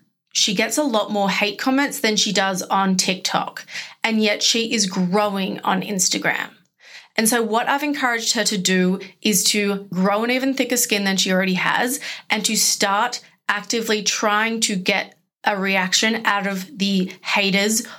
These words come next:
on her TikTok account as well. What we identified was that the type of people that tend to comment on her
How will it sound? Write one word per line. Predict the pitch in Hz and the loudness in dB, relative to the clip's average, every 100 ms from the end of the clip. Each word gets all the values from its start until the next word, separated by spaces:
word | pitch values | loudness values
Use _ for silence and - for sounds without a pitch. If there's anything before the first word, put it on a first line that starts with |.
| - - | -10 -2
on | 196 190 190 190 - | 2 2 0 -2 -8
her | - 190 | -2 0
TikTok | 185 180 - 175 | 0 -2 -2 -2
account | 180 185 175 | -2 0 0
as | 196 160 | -2 -2
well. | - - - - _ _ | 0 -2 -6 -12 _ _
What | 190 214 262 | -2 0 2
we | 302 320 | 2 2
identified | 311 240 214 214 185 165 190 - - _ _ _ | 2 0 0 0 2 2 -2 -8 -16 _ _ _
was | 208 220 | 0 2
that | 220 220 | 2 0
the | 226 | 0
type | - 240 320 | 0 0 0
of | 311 | 2
people | 285 254 | 2 2
that | 214 - | 0 0
tend | 220 214 | 0 0
to | 220 | 0
comment | - 208 208 208 - | 0 2 2 0 -2
on | 196 | 0
her | 185 190 190 190 196 | 0 2 4 2 0